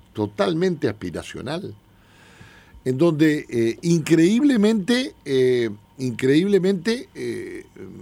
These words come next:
bueno, se le pide todo al país y U P M, eh, no se compromete a nada. ¿Cuáles son los compromisos de U P M? Yo quiero ver el veintiocho, em,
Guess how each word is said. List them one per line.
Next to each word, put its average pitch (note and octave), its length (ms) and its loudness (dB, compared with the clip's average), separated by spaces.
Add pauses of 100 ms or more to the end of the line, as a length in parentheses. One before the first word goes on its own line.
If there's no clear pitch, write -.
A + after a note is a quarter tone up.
(140)
bueno, F3+ 400 -4
se - 160 -4
le C3+ 140 4
pide G3 320 2
todo G3+ 340 2
al B2 120 -2
país A#2+ 520 -2 (1200)
y C3 320 0
U D3 160 6
P D3+ 220 4
M, A3+ 340 0
eh, A2 260 -6
no B2 280 0
se A3+ 160 -6
compromete C3+ 680 -4
a G2+ 60 -4
nada. A#3+ 560 -6 (1700)
¿Cuáles D4 300 2
son E3+ 180 2
los C#3 140 0
compromisos A#2 840 0
de A2+ 100 4
U G#2 100 2
P F#2+ 220 -2
M? F2 200 -4 (520)
Yo G#3+ 240 2
quiero G#3 320 0
ver F#3 220 4
el D#3+ 160 2
veintiocho, B2 840 2 (340)
em, F2+ 420 -10